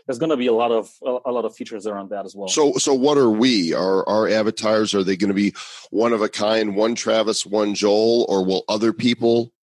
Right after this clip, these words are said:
Speaker 2: be able to play with them? Are they legendary, mythic? What is it?
Speaker 1: So we typically make one mythic, um, in at le-, at least in the, we call the Genesis edition, which is kind of like the first edition of ev-, everything,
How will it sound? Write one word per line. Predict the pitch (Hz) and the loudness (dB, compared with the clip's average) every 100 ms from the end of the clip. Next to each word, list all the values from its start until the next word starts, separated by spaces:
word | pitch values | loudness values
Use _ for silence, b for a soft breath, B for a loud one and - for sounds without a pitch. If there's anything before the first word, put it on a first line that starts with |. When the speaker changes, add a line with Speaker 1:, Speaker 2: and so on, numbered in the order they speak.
| _ | _
Speaker 2:
be | 110 | 0
able | 113 113 | 0 0
to | 110 | -2
play | - 113 | 0 0
with | 113 113 | 2 0
them? | 123 117 117 | 0 0 0
Are | 67 85 | -2 -2
they | 87 | 0
legendary, | 101 113 117 120 120 117 | 0 -2 -2 0 2 2
mythic? | 98 107 110 120 - | 2 0 0 -2 -2
What | 98 98 | 0 0
is | 78 | -2
it? | 69 - _ - | -8 -10 _ -6
Speaker 1:
So | 165 | -2
we | 175 | 0
typically | 185 196 185 165 | -2 -6 -6 -6
make | 147 143 143 - | -4 -4 -4 -6
one | 127 131 131 | -6 -4 -2
mythic, | 131 131 156 156 _ _ | -4 -4 -6 -6 _ _
um, | 139 135 131 135 135 | 0 2 0 -2 -4
in | 135 135 135 - | -4 -4 -6 -14
at | 127 | -14
le-, | 135 135 | -10 -10
at | 135 151 | -10 -14
least | 143 - | -14 -10
in | 131 | -4
the, | 117 113 | -4 -4
we | 139 120 117 | -12 -12 -8
call | 139 135 | -4 -4
the | 117 | -4
Genesis | - 117 131 127 | -6 -8 -8 -10
edition, | 120 131 123 127 | -8 -8 -8 -8
which | 117 113 | -8 -10
is | - | -14
kind | 120 113 | -10 -8
of | 113 | -8
like | 107 - b b b | -12 -12 b b b
the | 107 | -20
first | - 120 117 | -4 -4 -2
edition | - 120 117 123 | -6 -6 -6 -6
of | 117 113 _ 120 | -6 -8 _ -14
ev-, | 113 135 | -10 -10
everything, | 123 120 131 123 127 | -10 -8 -8 -8 -10